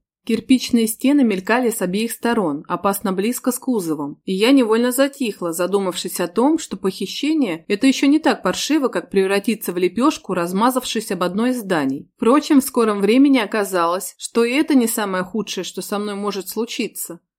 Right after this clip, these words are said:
Из узкого переулка внедорожник всё-таки выехал. Проезд стал шире, но главная дорога, куда направлялся автомобиль, только начала маячить перед глазами,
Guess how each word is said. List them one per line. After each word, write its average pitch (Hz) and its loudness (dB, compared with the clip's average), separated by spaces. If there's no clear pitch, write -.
Из 208 -6
узкого 262 0
переулка 240 0
внедорожник 196 0
всё-таки 254 -2
выехал. 160 -2
Проезд 220 2
стал 226 -2
шире, 180 -2
но 196 -2
главная 208 2
дорога, 220 2
куда 190 0
направлялся 196 0
автомобиль, 190 -4
только 240 0
начала 220 2
маячить 233 0
перед 214 -6
глазами, 202 0